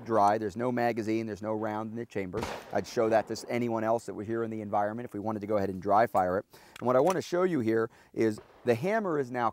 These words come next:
cocked. The hammer is in single action mode. The trigger is also back very close to the frame.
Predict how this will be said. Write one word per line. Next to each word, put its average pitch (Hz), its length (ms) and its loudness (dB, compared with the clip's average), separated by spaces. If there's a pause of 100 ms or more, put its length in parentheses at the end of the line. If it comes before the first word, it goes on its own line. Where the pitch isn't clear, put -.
cocked. - 540 -2
The 110 100 -4
hammer 139 320 0
is 113 120 -2
in 110 120 -4
single 135 480 0
action 110 400 2
mode. 95 320 -2 (380)
The 113 100 -2
trigger 147 540 2 (180)
is 110 140 -2
also 131 360 4
back 113 320 2
very 113 280 0
close 107 400 -2
to - 100 -18
the 98 100 -6
frame. 139 400 0